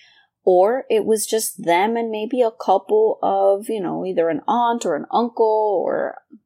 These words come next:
abuela came over or something like that. But it, it was very small.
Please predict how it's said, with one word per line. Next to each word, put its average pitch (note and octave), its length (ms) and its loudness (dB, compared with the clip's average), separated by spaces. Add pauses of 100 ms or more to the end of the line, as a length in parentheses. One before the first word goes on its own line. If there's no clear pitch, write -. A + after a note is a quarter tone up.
(440)
abuela G#3 480 4
came G#3 240 -2
over G3+ 240 0
or G#3 60 0
something G#3 280 -6
like F3 140 -4
that. D3+ 220 0 (100)
But A#3+ 120 0
it, C4+ 200 0
it A#3+ 60 6
was A3+ 280 -2
very A3+ 280 4
small. - 680 -4